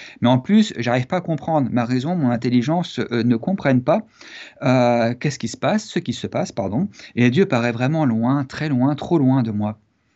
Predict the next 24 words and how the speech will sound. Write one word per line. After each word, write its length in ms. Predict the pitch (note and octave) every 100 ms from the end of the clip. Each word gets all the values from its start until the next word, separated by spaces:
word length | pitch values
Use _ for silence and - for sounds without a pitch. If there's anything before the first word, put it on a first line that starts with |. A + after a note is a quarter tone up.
| _ - -
Alors, 520 | A2+ A#2+ F#3+ G#3 B2+ A2+ _ -
j'ai 180 | A#2 A#2+
peur 400 | C#3+ D3+ C3 - _ -
de 160 | G#2+ A2+
vivre 360 | A#2+ B2 G#2+
dans 120 | A2+
l'erreur. 480 | A2+ A2 G#2 F#2+ - _ _ _ _ _ _ _ _ _ _ _ _ _ _ _ -
Comme 280 | A#2+ D3+ F3 _ _ -
une 100 | A2
personne 400 | A2+ - C#3+ D3
qui 100 | A#2+
a 60 |
peur 200 | A2+ C#3+
d'être 240 | C3+ - A2+
perdue 600 | A#2+ A2+ G2 C#3+ - - _ _ -
dans 140 | A#2+
sa 120 | A2 A2
propre 340 | - C3+ B2
rue 240 | A#2 C#3+
parce 220 | F3 A2+ -
qu'elle 340 | B2+ C3+ B2
n'est 120 | A#2+
plus 200 | A2 D#3+
éclairée 480 | C3+ C3 A#2+ C3